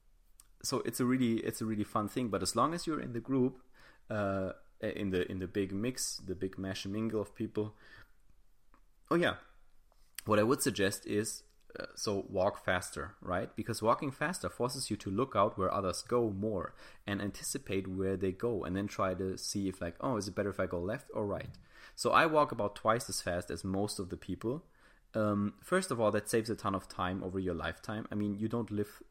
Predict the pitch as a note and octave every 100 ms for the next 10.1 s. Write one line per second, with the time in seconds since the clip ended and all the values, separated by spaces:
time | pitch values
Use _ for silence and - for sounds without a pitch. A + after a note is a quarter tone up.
0 | - - - F#2 E2+ - - - F2 F2+
1 | G#2 - - - G2 G2 - G2+ G2 A#2
2 | A2+ A2 G#2+ G2+ G2 - - - F#2 F#2+
3 | G#2 - - G#2 G2 G2 F#2+ F2+ F2 F2
4 | F#2 F2+ - F2 E2+ - F2+ F2+ - F#2
5 | - - C#3 G#2+ G#2+ - - - - A#2
6 | B2+ C3 - A#2 - D#3+ B2+ G#2+ G#2 G2+
7 | G2 F#2+ - C2 F2 F2+ E2 C#2+ - F#2
8 | G2 - - - C3+ G#2+ G#2 - G#2 F#2+
9 | F#2 F2 G2 - - - D2+ - A2 A2
10 | -